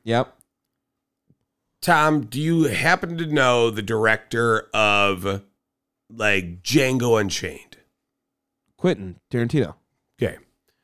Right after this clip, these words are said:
Speaker 2: Rashad Jennings went on to,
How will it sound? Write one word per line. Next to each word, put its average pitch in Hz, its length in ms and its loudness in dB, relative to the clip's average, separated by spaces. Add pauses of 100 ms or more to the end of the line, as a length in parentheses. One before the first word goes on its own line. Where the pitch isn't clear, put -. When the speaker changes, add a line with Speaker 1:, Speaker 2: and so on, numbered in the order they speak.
(680)
Speaker 2:
Rashad 165 420 2
Jennings 135 560 2
went 120 180 0
on 117 300 2
to, 104 640 -2